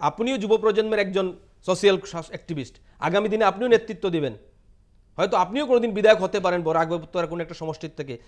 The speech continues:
জুবের এনামও হতে পারে। আমার সম্পূর্ণ বিশ্বাস রয়েছে। কিন্তু জনগণকে মিথ্যা বলা নয়। আজকে আমাদের পূর্বের যারা প্রতিনিধি, কেন বলতে আপনাদের, আপনার লজ্জা পাচ্ছেন যে এরা এই সত্য কথাগুলো, যারা আজকের ডায়াসে আমরা এসে বলতে, বলছি,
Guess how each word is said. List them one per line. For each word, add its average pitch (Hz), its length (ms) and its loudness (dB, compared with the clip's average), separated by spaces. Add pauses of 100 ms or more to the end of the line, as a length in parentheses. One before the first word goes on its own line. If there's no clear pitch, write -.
(120)
জুবের 196 200 6
এনামও 226 300 4
হতে 214 180 2
পারে। 143 200 -2 (800)
আমার 160 180 -2
সম্পূর্ণ 202 380 -2
বিশ্বাস 202 400 -4
রয়েছে। 131 280 -8 (440)
কিন্তু 262 500 -2 (520)
জনগণকে 214 540 2
মিথ্যা 185 320 0
বলা 156 200 -2
নয়। 117 160 -10 (260)
আজকে 190 420 4
আমাদের 190 480 2
পূর্বের 196 340 2
যারা 196 160 4
প্রতিনিধি, 196 540 -4 (140)
কেন 269 180 2
বলতে 226 260 4
আপনাদের, 202 300 0
আপনার 180 300 -2
লজ্জা 175 260 4
পাচ্ছেন 156 320 -2 (240)
যে 139 220 -6
এরা 214 360 4
এই 247 160 2
সত্য 202 440 -6
কথাগুলো, 202 400 0
যারা 180 240 2
আজকের 185 320 0
ডায়াসে 208 300 4
আমরা 202 200 -2
এসে 190 120 -6
বলতে, 175 260 -6
বলছি, 170 440 -8